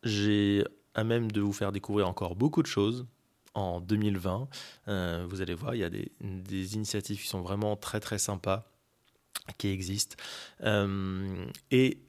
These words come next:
euh, j'ai lu dans le journal dernièrement, euh, pour ceux qui ne sont pas au courant, que le journal La Croix, en partenariat avec, partenariat, pardon, avec France Inter, euh, va organiser du neuf au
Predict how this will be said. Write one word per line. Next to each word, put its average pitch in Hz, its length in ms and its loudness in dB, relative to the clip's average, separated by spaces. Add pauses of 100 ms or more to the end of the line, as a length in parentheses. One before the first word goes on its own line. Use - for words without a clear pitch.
euh, 104 180 2
j'ai 104 240 4
lu 120 260 0
dans 104 220 0
le 95 100 0
journal 95 540 -2
dernièrement, 107 680 -2 (400)
euh, 95 140 0
pour - 180 -10
ceux - 140 -4
qui 98 140 -10
ne 92 60 -8
sont - 140 -10
pas - 140 -6
au 113 140 0
courant, 98 480 -8
que - 140 -8
le 90 440 -6
journal 135 420 0
La 120 120 0
Croix, 104 720 4
en 95 180 -2
partenariat 95 520 -2
avec, 90 320 -6 (160)
partenariat, 98 760 -2
pardon, 98 420 -4 (380)
avec 92 260 0
France - 360 -2
Inter, 113 300 0 (520)
euh, 98 240 2
va 110 140 6
organiser 135 520 4
du 107 140 -4
neuf 107 380 -2
au - 180 -2